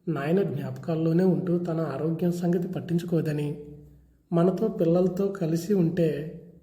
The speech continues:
మరిచిపోతుందని చెబుతున్నది. అవును, రమ చెబుతున్నది ఇదే. అయితే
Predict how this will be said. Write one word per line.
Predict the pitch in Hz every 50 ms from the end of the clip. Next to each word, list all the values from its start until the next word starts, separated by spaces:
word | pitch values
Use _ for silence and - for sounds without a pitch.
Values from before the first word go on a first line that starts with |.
| _ -
మరిచిపోతుందని | 160 160 156 170 - - 170 - 180 165 175 160 156 147 151 151 165
చెబుతున్నది. | 202 190 - 185 156 165 - 170 156 156 151 156 156 - - - - - - - - _ - - - - _ _ _ _ _ _ _ _ _ _ _ _ _ _ -
అవును, | 190 175 185 202 190 156 - - - - - - - - - - - - - 175
రమ | 156 156 170 196 220 220 220
చెబుతున్నది | 202 170 190 185 190 185 190 196 202 190 202 170 151
ఇదే. | 143 143 165 165 151 - - - - - - - _ _ _ _ _ _ _ _ _ _ _ _ _ _ _ _ _ _ _ _ _ _ _ _ _ _ _ _ _ _ _ _ _ -
అయితే | 190 196 190 220 202 160 147 151 151 - -